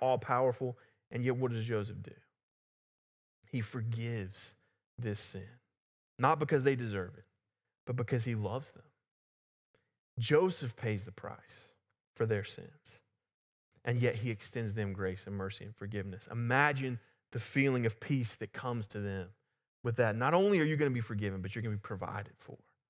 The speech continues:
This is what we have in Jesus. We come to him with nothing. We come to him who our very sins have driven him to the cross. He's had to suffer and endure that pain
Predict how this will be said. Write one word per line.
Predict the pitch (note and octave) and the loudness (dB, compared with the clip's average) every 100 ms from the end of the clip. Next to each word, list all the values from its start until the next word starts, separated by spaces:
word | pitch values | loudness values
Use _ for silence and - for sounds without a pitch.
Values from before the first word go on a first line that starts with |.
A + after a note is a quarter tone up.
| _ _ - - _ _ _ | _ _ -20 -20 _ _ _
This | A2 A2+ D#3 D3+ | -4 -2 4 4
is | D3+ | 4
what | C3 C3+ | 4 2
we | B2 | 0
have | A#2 A#2+ A2+ | 0 -2 -2
in | A2 G2+ | -4 -4
Jesus. | G2+ G2+ G2 - - - - _ _ _ - | -4 -6 -8 -14 -16 -16 -20 _ _ _ -8
We | B2+ | -2
come | D#3+ D3+ | 2 2
to | |
him | C#3 C#3 | 2 2
with | B2 | 0
nothing. | A#2 A2+ A2 - G2+ - _ _ | 0 -4 -6 -12 -14 -18 _ _
We | C#3 | -2
come | A#2+ E3+ | 2 4
to | D3+ | 4
him | D3+ D3 C3 - | 4 4 0 -4
who | D3 D3 | 2 6
our | D3 E3+ | 6 6
very | D3 C#3+ E3 D#3 | 4 4 4 4
sins | - - D#3+ D3 A#2 | 2 2 2 2 0
have | A#2+ | 0
driven | A2+ C#3+ D3 C#3 | 2 2 2 0
him | C#3+ | 0
to | B2 B2+ | -2 -2
the | G#2+ | -4
cross. | - F#2+ F#2+ - - - - | -6 -8 -8 -10 -10 -12 -8
He's | - F#3+ G#3 | 2 4 6
had | F3+ E3 C3 | 4 4 2
to | C3 | 2
suffer | - D#3+ D3 - A2+ G2+ - - | 2 2 0 0 -2 -4 -8 -10
and | B2+ | -2
endure | C3 A#2+ A2+ C#3 B2+ A2+ - - | 2 4 4 6 6 6 0 -6
that | B2+ A#2 - | -2 -2 -2
pain | D3 C3+ B2+ A#2+ | -2 0 0 -2